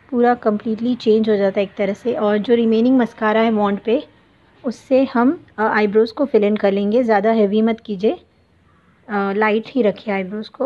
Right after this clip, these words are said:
And then मैंने यहाँ पे स्टे कॉकी की मिनी liquid lipstick ली है, ये peach shade है, shade number ten है इसका।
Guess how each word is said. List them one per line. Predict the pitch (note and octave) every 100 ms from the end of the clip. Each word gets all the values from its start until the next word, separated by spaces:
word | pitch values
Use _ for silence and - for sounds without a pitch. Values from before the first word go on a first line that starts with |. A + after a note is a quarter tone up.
| -
And | G#3+
then | G#3+ B3 C4
मैंने | B3+ A3+ A#3
यहाँ | A3+ A3+
पे | B3
स्टे | - A3+
कॉकी | A3+ A#3 A3 A3+
की | B3+
मिनी | A3+ A#3
liquid | A#3 A#3 A3
lipstick | A3 - A3+
ली | A3+ A3
है, | G#3+ F4+ - _ _ _ _ -
ये | A#3
peach | B3+ - B3+ -
shade | D#4 - A3 G#3+
है, | G#3 C4+
shade | - G#3+ G#3+
number | A3 G#3+ A3
ten | - A3+ G#3+ A#3+ B3
है | G3+ G#3
इसका। | G#3+ - G#3 D4+